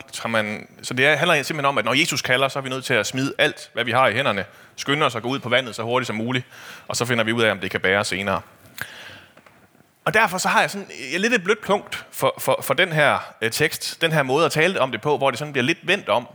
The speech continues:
hvor økonomerne, de endelig kommer til deres ret i Bibelen. Øh, hvor Jesus beder alle om lige at sætte sig ned en ekstra gang, lige overveje, om det nu også er det her, de egentlig vil, ikke også? En tro, hvor man lige skal lægge et, et budget først, øh, lige regne ud, om man,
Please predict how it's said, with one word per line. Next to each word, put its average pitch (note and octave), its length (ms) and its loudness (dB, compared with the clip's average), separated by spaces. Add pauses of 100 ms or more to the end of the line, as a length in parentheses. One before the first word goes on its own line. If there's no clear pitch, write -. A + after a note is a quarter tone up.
(520)
hvor C#3 220 4
økonomerne, B2 500 0
de B2+ 100 2
endelig D#3 180 -2
kommer A2+ 160 0
til A2 100 -6
deres G#2+ 260 2
ret A#2 340 0
i - 20 -20
Bibelen. B2 380 -10 (840)
Øh, C3+ 360 6
hvor D#3 440 2
Jesus F#3+ 260 0
beder F3+ 220 6
alle E3+ 180 6
om - 140 -2
lige G#3 220 -6
at - 60 -4
sætte F#3+ 160 0
sig D#3 100 -2
ned F3+ 180 0
en C3 100 0
ekstra B2+ 200 0
gang, C3 200 2 (220)
lige F3 220 2
overveje, B2+ 500 4 (540)
om F#3 160 2
det F#3 100 4
nu D3 120 2
også D#3 160 2
er B2+ 40 -4
det C#3+ 120 2
her, C#3 160 4
de G2 120 -4
egentlig A2+ 320 -2
vil, G#2+ 160 2
ikke D#2+ 180 -2
også? G2 220 -4 (960)
En D3 140 0
tro, G#3 220 0
hvor D#3 100 0
man D3 120 2
lige A3 160 4
skal D3+ 160 2
lægge E3+ 200 4
et, - 240 -4
et - 100 -6
budget E3+ 360 2
først, - 520 0 (160)
øh, A#2 380 4 (220)
lige F#3 200 0
regne C#3+ 180 4
ud, F#3+ 100 -4
om A2+ 100 2
man, A#2 260 0